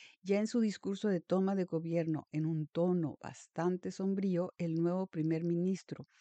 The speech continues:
Ulf Kristersson, advirtió que la tarea no será fácil y que habrá que esperar algún tiempo para ver resultados. Es de hacer notar que los suecodemócratas, el partido de extrema derecha, no figura entre los nuevos ministros.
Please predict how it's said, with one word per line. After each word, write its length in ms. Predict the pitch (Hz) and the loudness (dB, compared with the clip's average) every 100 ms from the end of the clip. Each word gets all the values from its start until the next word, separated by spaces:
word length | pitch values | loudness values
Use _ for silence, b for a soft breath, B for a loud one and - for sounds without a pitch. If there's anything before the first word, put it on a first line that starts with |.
| B B - | B B -2
Ulf 360 | 196 196 - - | 0 0 -2 -8
Kristersson, 720 | - 190 - 151 135 185 220 B B B | -4 -4 -2 -4 -4 -4 -6 B B B
advirtió 580 | - 190 196 190 220 226 | -4 0 0 0 2 2
que 120 | 226 | 2
la 140 | 214 190 | 0 0
tarea 440 | 165 165 180 185 - | 0 0 0 -2 -2
no 320 | 165 156 147 | 0 0 -2
será 280 | - 156 151 | -4 -6 -6
fácil 460 | - 214 - 247 - | -4 -4 -2 -4 -4
y 120 | 175 | -8
que 160 | - 160 | -4 -2
habrá 260 | 151 165 | 0 -2
que 100 | - | -4
esperar 400 | 175 - 160 160 | -10 -6 -4 -4
algún 360 | 165 160 170 165 | -4 -4 -2 -4
tiempo 480 | - 156 151 - - - | -2 -4 -4 -8 -12 -10
para 220 | 151 139 | -8 -6
ver 180 | 143 143 | -6 -8
resultados. 840 | 147 - 143 - - 151 - - _ B B B B B | -10 -12 -14 -12 -12 -14 -20 -20 _ B B B B B
Es 160 | 247 254 | 0 2
de 60 | 302 | 2
hacer 220 | 302 269 | 2 2
notar 480 | 240 208 - 165 - B B B | 2 0 -4 -6 -6 B B B
que 120 | - 196 | -2 2
los 180 | 180 | 2
suecodemócratas, 1040 | - 202 196 202 190 160 156 - 147 151 - | 0 -2 0 -2 -2 -2 -4 -6 -6 -6 -8
el 120 | 165 165 | -8 -6
partido 400 | 151 147 170 185 | -4 -4 -2 -2
de 60 | |
extrema 400 | 202 - 202 208 | -2 -4 -2 0
derecha, 380 | 208 196 170 196 | 0 0 -2 -2
no 160 | 190 180 | -2 -2
figura 480 | 196 160 185 233 | -4 -4 -4 0
entre 220 | 240 220 175 | -2 -2 -4
los 200 | 156 151 | -4 -4
nuevos 300 | 156 151 143 | -4 -4 -2
ministros. 600 | 135 123 - - - | -2 -2 -8 -20 -20